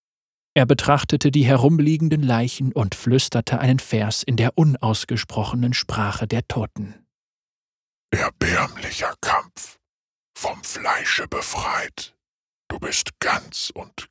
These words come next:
Speaker 2: gar mein."
Speaker 1: Er stampfte Nachtgrauen auf den Boden.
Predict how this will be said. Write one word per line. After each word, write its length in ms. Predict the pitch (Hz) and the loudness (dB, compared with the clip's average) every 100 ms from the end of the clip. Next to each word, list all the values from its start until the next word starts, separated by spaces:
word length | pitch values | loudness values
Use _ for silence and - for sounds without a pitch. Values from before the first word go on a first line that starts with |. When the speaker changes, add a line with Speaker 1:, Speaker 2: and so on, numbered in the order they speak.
| - | -10
Speaker 2:
gar 500 | - - - - - | -8 -6 -8 -10 -16
mein." 720 | - - - - - - _ _ _ _ _ _ _ _ _ _ _ _ _ _ _ - | -8 -6 -6 -8 -12 -18 _ _ _ _ _ _ _ _ _ _ _ _ _ _ _ 2
Speaker 1:
Er 160 | 131 | 4
stampfte 460 | 127 - 139 - 135 | 4 2 2 2 2
Nachtgrauen 680 | 135 - - - 110 107 110 | 2 0 -4 0 2 2 0
auf 160 | 120 | -2
den 140 | 127 117 | -2 0
Boden. 400 | 117 - 104 | 0 -2 -10